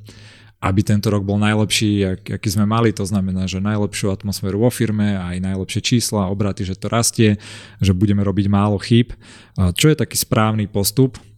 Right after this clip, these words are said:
a ako, ako odkomunikovať takúto,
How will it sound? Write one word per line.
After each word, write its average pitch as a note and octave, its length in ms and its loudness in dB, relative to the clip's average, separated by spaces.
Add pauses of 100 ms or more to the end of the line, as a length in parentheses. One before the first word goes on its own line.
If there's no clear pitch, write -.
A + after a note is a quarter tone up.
(300)
a F#2 480 0 (800)
ako, G#2 560 2
ako G#2 400 -2
odkomunikovať G2 640 -4
takúto, F#2 720 -4